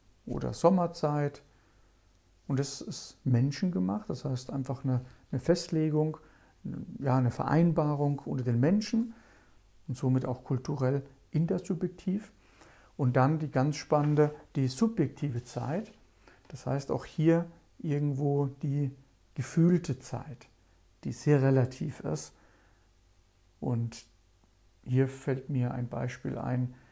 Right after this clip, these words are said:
wo Zeit unterschiedlich wahrgenommen <laughs> wird, obwohl es vielleicht fünf Minuten, einfach fünf Minuten sind. Also objektiv gesehen, gemessen, ist fünf Minuten für, für alle irgendwo gleich.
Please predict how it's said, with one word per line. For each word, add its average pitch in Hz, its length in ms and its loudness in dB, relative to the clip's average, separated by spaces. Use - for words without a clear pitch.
wo 123 120 -10
Zeit 127 420 -4
unterschiedlich 131 680 -2
wahrgenommen 135 540 2
<laughs> - 120 -6
wird, 165 200 2
obwohl 135 260 0
es 127 160 -4
vielleicht - 280 -10
fünf 165 440 0
Minuten, 143 600 2
einfach 123 200 0
fünf 147 260 0
Minuten 147 440 0
sind. - 220 -6
Also - 180 -4
objektiv 135 460 -4
gesehen, 151 440 -2
gemessen, 139 580 0
ist 143 160 -6
fünf 143 280 0
Minuten 135 280 2
für, 143 300 -6
für 127 160 -10
alle 131 180 -4
irgendwo 117 320 -2
gleich. 139 440 -2